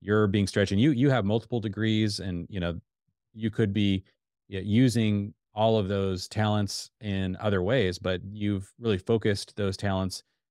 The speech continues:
on our household. And what a lot of people, I think, are hearing this, you have to, you have to understand that we're, what we're talking about is a household.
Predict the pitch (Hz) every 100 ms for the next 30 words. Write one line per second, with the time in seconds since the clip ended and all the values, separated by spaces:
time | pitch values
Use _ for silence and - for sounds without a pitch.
0 | _ - 117 110 110 95 85 113 117 95
1 | 76 - 104 104 110 120 147 143 131 117
2 | 107 113 - _ _ _ 107 98 131 127
3 | 107 107 117 151 170 127 156 160 139 123
4 | 143 139 110 101 - 123 120 - 139 160
5 | 147 151 175 135 101 90 - 127 - 82
6 | 65